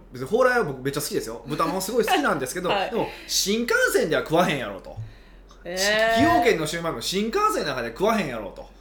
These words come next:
Speaker 2: うんうん。
Speaker 1: あんだけ匂いするもんを。
Speaker 2: うんうんうん。
Speaker 1: っていうのが、僕社会人として普通だと思うんですよ。要は寿司屋に香水していかないですよね。
Speaker 2: あ、今言おうとしたのに。
Speaker 1: <laughs>
Speaker 2: え、ほんなんやったら、だって、でもそれやったら香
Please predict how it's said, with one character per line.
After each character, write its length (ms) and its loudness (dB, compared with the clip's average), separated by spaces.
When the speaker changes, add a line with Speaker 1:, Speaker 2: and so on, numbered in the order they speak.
Speaker 2:
う 160 -14
ん 40 -14
う 40 -8
ん。 20 -6
Speaker 1:
あ 120 2
ん 140 0
だ 100 4
け 80 2
匂 160 2
い 60 -2
す 100 -8
る 80 -4
も 100 -6
ん 40 -6
を。 220 -10
Speaker 2:
う 60 -10
ん 20 -8
う 40 -8
ん 40 -6
う 200 -10
ん。 40 -10
Speaker 1:
っ 20 -8
て 80 -6
い 40 -2
う 40 -2
の 60 -2
が、 420 2
僕 120 -2
社 140 0
会 160 4
人 160 -4
と 60 -6
し 60 -10
て 40 -14
普 80 -14
通 120 -10
だ 60 -6
と 60 -8
思 100 -10
う 40 -14
ん 20 -16
で 60 -12
す 40 -2
よ。 60 6
要 0 -
は 80 4
寿 140 -4
司 180 -2
屋 100 6
に 200 -2
香 200 0
水 160 -2
し 60 -4
て 80 0
い 60 -2
か 100 -2
な 100 0
い 40 -6
で 80 -10
す 80 -14
よ 80 -18
ね。 180 -18
Speaker 2:
あ、 180 6
今 240 6
言 180 8
お 140 6
う 20 0
と 100 8
し 100 0
た 120 4
の 140 -2
に。 300 -6
Speaker 1:
<laughs> 500 0
Speaker 2:
え、 80 8
ほ 60 8
ん 180 6
な 140 8
ん 20 8
や 100 10
っ 60 6
た 100 6
ら、 80 -4
だ 80 0
っ 60 -6
て、 80 -8
で 140 0
も 120 0
そ 100 0
れ 120 4
や 120 8
っ 60 0
た 60 2
ら 100 2
香 120 -2